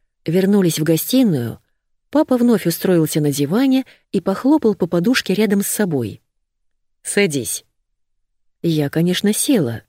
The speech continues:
подхватила его под руку и придвинулась поближе. «Я сегодня встречался с Валерой», —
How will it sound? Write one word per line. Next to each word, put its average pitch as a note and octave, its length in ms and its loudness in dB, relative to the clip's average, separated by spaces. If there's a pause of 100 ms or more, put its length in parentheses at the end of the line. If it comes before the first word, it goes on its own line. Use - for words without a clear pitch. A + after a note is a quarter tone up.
(400)
подхватила F#3+ 540 0
его D3+ 240 2
под B3 260 2
руку A#2+ 380 -4 (260)
и G3 100 0
придвинулась G#3 540 0
поближе. D#3 680 0 (1200)
«Я D#3+ 300 0
сегодня F#3 540 2
встречался F#3 580 0
с - 120 -6
Валерой», — F3+ 600 0